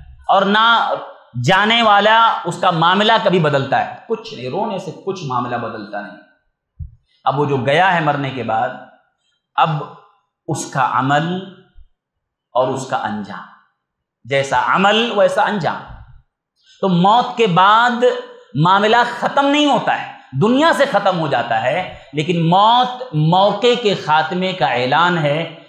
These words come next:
अंजाम की शुरुआत है। इस बात को याद रखें, मौत अंजाम की शुरुआत है और मौके के ख़त्म होने का ऐलान। मौका ख़त्म, जो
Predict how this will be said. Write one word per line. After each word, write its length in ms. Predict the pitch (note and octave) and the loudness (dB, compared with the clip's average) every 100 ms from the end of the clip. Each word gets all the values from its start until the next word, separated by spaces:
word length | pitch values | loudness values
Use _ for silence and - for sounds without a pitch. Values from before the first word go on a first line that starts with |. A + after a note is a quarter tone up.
| _ | _
अंजाम 400 | C3+ C#3 C#3 C#3+ | -6 -2 0 0
की 120 | C#3+ E3+ | -2 -6
शुरुआत 400 | C#3+ B2 A2+ G#2 | -6 -2 -2 -4
है। 120 | - - - - - - - - - | -12 -18 -6 -6 -2 -4 -4 -8 -18
इस 100 | - | -6
बात 260 | B2+ C3+ - | -2 -2 -2
को 60 | C3 | -4
याद 180 | A2+ A2+ | -4 -4
रखें, 300 | G#2+ - - _ _ _ | -8 -16 -20 _ _ _
मौत 540 | C3 D#3+ G3 - - - | -2 2 2 -2 -10 -8
अंजाम 480 | D3+ D3+ E3 F3 F3 | -4 -2 0 0 0
की 140 | F3 F3 | -4 -6
शुरुआत 520 | C#3 C3+ C#3+ D3+ C#3+ | -4 0 2 2 0
है 320 | A#2 F#2+ - - - - - - - - - - - - - | -6 -8 -14 -16 -14 -14 -18 -18 -10 -10 -8 -10 -10 -14 -6
और 140 | D3+ E3 | -2 0
मौके 320 | C#3+ C3 D3+ | 0 0 -2
के 80 | D3 | -4
ख़त्म 280 | D3 C3 C3+ | -4 -4 -4
होने 260 | C3+ B2 A#2+ | -4 -4 -4
का 120 | A#2 | -4
ऐलान। 240 | G#2+ G#2 A#2 | -6 -6 -4
मौका 240 | D3+ F3 E3+ | 0 0 2
ख़त्म, 360 | G3 - E3 - - C3 | 2 2 0 -6 -10 -2
जो 140 | F#3+ | 0